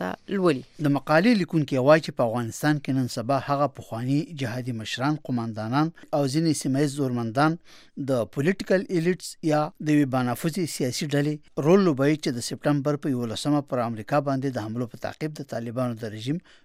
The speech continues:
Speaker 2: له ایرو او خزل نه سرونه راپورته کړل او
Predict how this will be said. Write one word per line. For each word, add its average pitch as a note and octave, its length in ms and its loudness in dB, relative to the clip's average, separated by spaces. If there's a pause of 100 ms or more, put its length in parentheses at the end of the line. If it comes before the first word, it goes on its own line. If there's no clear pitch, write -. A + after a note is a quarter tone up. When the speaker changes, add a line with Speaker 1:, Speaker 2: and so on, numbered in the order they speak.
(140)
Speaker 2:
له B2 160 -4
ایرو C#3 240 0
او B2+ 220 -4
خزل B2 340 -4
نه G#2+ 160 -8
سرونه B2 300 -6 (160)
راپورته D3 420 -6
کړل D#3 180 -6 (140)
او C#3+ 60 2